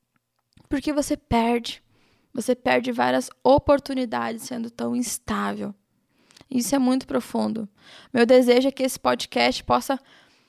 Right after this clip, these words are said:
fazer você repensar na sua vida. Como que você tem lidado com,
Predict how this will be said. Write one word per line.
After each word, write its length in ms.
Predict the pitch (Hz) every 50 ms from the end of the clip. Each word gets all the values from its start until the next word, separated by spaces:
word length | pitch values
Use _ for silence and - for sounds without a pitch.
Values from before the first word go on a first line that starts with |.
| _ _
fazer 240 | - 330 349 339 370
você 220 | 330 359 359 - 359
repensar 560 | 359 359 359 403 440 453 - - 349 320 311
na 100 | 294 294
sua 220 | 285 - 254 240
vida. 340 | 220 208 202 190 185 190 202
Como 280 | - - 330 403 523 508
que 120 | - 392
você 220 | 320 311 - 302
tem 160 | - 285 269 262
lidado 500 | 254 247 214 226 226 226 220 214 220 -
com, 340 | - 233 220 214 214 214